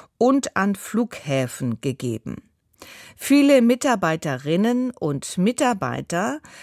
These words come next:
haben mehrere Stunden nicht gearbeitet. Deshalb konnten nur wenige Züge fahren und Flugzeuge konnten nicht fliegen.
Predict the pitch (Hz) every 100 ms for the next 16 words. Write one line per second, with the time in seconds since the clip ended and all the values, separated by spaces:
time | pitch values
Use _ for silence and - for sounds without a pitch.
0 | - - 226 214 202 202 233 240 220 208
1 | 202 - 214 220 - 208 208 285 - -
2 | 226 220 104 98 113 104 - - - -
3 | _ _ _ - - - - 214 262 294
4 | 262 - - 220 220 - 214 202 180 156
5 | 151 202 240 214 208 196 190 - - 302
6 | 247 160 156 - 170 160 156 160 156 139
7 | - - _ 185 165 - - 247 349 -
8 | - - 208 202 196 196 196 - 220 220
9 | - 208 202 185 185 - - - 226 196
10 | - 127